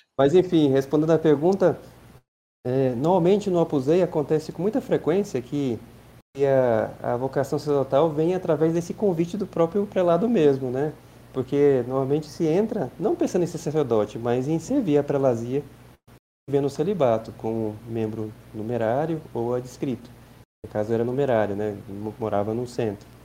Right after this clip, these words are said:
E a gente chama assim o centro do Opus Dei, a casa onde tem a, o trabalho, né, do Opus Dei. E então eu pensava que ia continuar toda a vida, né, com esse trabalho. Eu tava já pensando em entrar um doutorado na engenharia elétrica, né, tinha já uma vida profissional que começava, né?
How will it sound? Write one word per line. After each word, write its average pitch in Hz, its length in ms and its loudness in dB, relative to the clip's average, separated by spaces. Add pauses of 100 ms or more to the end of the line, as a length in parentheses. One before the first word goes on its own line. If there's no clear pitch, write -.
(600)
E 127 600 -2 (500)
a 117 40 -8
gente 107 100 -12
chama 120 140 -2
assim 127 160 -4
o 113 40 -2
centro 143 280 0
do 127 60 2
Opus 117 200 -2
Dei, 117 80 2
a 104 60 2
casa 113 340 0
onde 110 140 -6
tem 110 200 -6
a, 107 80 -6 (120)
o 107 100 -10
trabalho, 101 460 -4
né, 104 120 -8
do 104 120 -6
Opus 104 240 -10
Dei. 95 180 -8 (800)
E 135 460 2
então 156 320 2
eu 180 160 2
pensava 180 440 2
que 294 60 2
ia 277 80 2
continuar 202 300 0
toda 196 200 0
a 233 40 4
vida, 156 220 2
né, 175 100 0
com 175 60 -4
esse - 120 -16
trabalho. 151 540 6
Eu 117 340 0
tava 123 220 -2
já 131 100 -2
pensando 131 300 -2
em - 20 0
entrar 123 140 -2
um 120 80 -2
doutorado 120 440 0
na 113 100 -2
engenharia 113 260 0
elétrica, 117 840 2 (300)
né, 117 160 -2
tinha 117 220 -4
já 113 120 0
uma 113 200 -2
vida 110 200 -6
profissional 110 720 -4 (420)
que - 60 -20
começava, 120 760 0
né? 135 180 -2